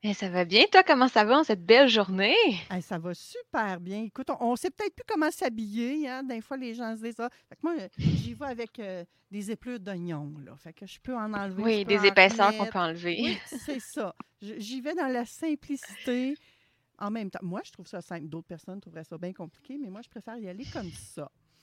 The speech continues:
Speaker 2: Ce que je trouve un peu plus compliqué, Isabelle, c'est ton sujet aujourd'hui. <laughs>
Speaker 1: Oui.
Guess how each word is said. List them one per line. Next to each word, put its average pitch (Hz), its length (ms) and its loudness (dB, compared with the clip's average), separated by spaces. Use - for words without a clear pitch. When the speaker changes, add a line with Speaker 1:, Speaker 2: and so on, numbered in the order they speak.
Speaker 2:
Ce - 120 -20
que 339 100 -6
je - 60 -12
trouve - 200 -10
un - 40 -4
peu 269 100 -6
plus - 160 -14
compliqué, - 480 -6
Isabelle, 269 380 -6
c'est 269 120 -10
ton 359 160 -8
sujet 381 340 -10
aujourd'hui. 175 640 -2
<laughs> - 800 6
Speaker 1:
Oui. 339 140 8